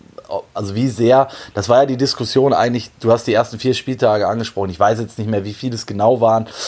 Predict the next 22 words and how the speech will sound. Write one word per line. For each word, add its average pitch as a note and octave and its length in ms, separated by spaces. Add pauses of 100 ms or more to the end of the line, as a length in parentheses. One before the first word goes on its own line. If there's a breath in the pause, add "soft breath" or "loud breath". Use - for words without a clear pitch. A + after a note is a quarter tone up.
(280 loud breath)
äh, A2+ 240 (120)
aber A#2 220
am A2+ 140
Anfang C#3 360
der B2+ 100
Saison A#2 300
hatte B2+ 200
man A2+ 180
eher C#3 260
das C3+ 180
Gefühl, C3 400
Dortmund A2+ 400
steckt A#2 280
in A#2 100
der G#2+ 100
Krise, A#2+ 480
definitiv, A2 680
haben G2 140
wir G#2+ 140
auch G#2 140
drüber F#2 240
gesprochen, F#2 500